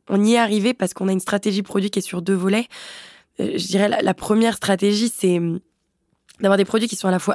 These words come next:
ultra clean, mais efficace, parce que l'un ne va pas sans l'autre. Euh, donc, le côté clean, c'est d'être capable de, de, de pousser, euh, vraiment le clean au plus loin. Donc, nous, c'est des formules qui sont en moyenne à quatre-vingt-dix-huit pour cent d'ingrédients d'origine naturelle.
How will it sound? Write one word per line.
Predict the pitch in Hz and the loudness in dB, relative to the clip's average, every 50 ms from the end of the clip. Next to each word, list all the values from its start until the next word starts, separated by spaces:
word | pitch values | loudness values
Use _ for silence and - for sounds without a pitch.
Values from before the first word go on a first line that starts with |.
| - - | 0 0
ultra | 247 220 - - 214 208 | 0 0 0 -2 -2 -2
clean, | - 202 233 226 190 - - _ _ _ _ - | 0 0 0 0 0 -2 -6 _ _ _ _ 0
mais | 190 196 | 2 2
efficace, | 196 - 202 185 - 196 247 - - - - | 2 2 0 -2 -2 -4 -4 -6 -12 -12 -10
parce | - 170 - | -10 -10 -4
que | - 190 | -2 2
l'un | 185 196 208 220 233 233 | 2 4 4 4 2 2
ne | |
va | 202 190 175 | 2 0 0
pas | - 190 190 | 0 -2 -2
sans | - 185 175 | -2 -2 -2
l'autre. | 170 202 233 - - - - - - - - - - _ - | -2 -4 -6 -8 -16 -18 -20 -20 -20 -20 -20 -20 -12 _ -2
Euh, | 180 180 180 175 180 | 0 2 2 2 0
donc, | 175 170 175 180 - - | 0 -2 -6 -8 -8 -10
le | - - - - - | -10 -8 -8 -4 -4
côté | - 190 - 190 | -2 -2 -2 -2
clean, | - - 190 240 247 240 | -4 0 2 4 4 4
c'est | 226 - - 190 180 175 180 | 2 2 0 0 2 2 2
d'être | 175 180 - | 0 -2 0
capable | - 185 185 214 202 180 | 0 0 0 0 0 0
de, | 185 180 | 0 -2
de, | 170 87 85 80 - - - - - - - - _ - | -2 -2 -6 -6 -8 -14 -20 -20 -20 -20 -20 -20 _ -6
de | 175 170 - _ _ | -6 -6 -6 _ _
pousser, | - - 214 - - - 240 233 233 220 | -8 -6 -6 -6 -2 0 2 4 4 4
euh, | 190 185 185 | 4 4 2
vraiment | 185 175 180 190 202 208 | 0 0 0 0 0 -2
le | 196 175 175 | -2 -2 -4
clean | - _ - - 208 208 | -6 _ -4 0 2 2
au | 190 | 2
plus | 180 - - 214 | 0 0 -2 0
loin. | 214 254 269 269 254 | 2 4 4 4 2
Donc, | 202 185 - - 196 | 0 0 -2 -2 -2
nous, | 208 202 | -2 -2
c'est | - - 190 180 | -2 -2 -4 -2
des | 165 180 - | -2 -4 -4
formules | - 185 185 190 202 196 185 | -2 -2 0 2 0 0 -2
qui | - | -4
sont | - - 180 | -6 -4 -4
en | |
moyenne | 175 180 185 196 190 | -2 0 0 0 0
à | 180 | 0
quatre-vingt-dix-huit | - - 180 - - 185 190 180 180 180 180 180 | -2 -4 -6 -4 -2 0 0 0 0 0 -2 -2
pour | - - 185 - | -4 -6 -6 -6
cent | - - 185 185 185 | -4 -4 -2 0 0
d'ingrédients | 185 180 165 180 175 180 180 | 0 0 0 0 0 2 2
d'origine | 180 170 175 175 165 180 | 2 0 0 0 2 2
naturelle. | 180 180 175 - - 190 196 220 220 226 214 | 2 0 0 -2 -2 0 2 2 2 2 0